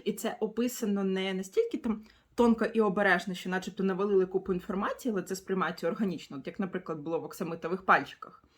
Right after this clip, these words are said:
Ні, тут от прямо, а зараз ми стаємо на паузу, тому що ми пішли в універмаг накупити шмаття.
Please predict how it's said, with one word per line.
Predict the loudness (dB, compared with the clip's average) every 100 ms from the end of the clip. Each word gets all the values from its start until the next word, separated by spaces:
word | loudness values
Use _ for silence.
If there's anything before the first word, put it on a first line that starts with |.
| _ _ _ _
Ні, | 6 8 6
тут | 2 0 0
от | 2
прямо, | 2 0 0
а | 8
зараз | 10 10 8 0
ми | -2
стаємо | 0 2 2 0
на | 2
паузу, | 6 8 6 0 -4
тому | -2 -2 -2
що | -2 -2
ми | -2
пішли | -4 -6 -4
в | -4
універмаг | -4 -4 -4 0 2 2 0
накупити | 0 0 -6 -4 -4 -2
шмаття. | -2 -2 -2 -4 -10 -10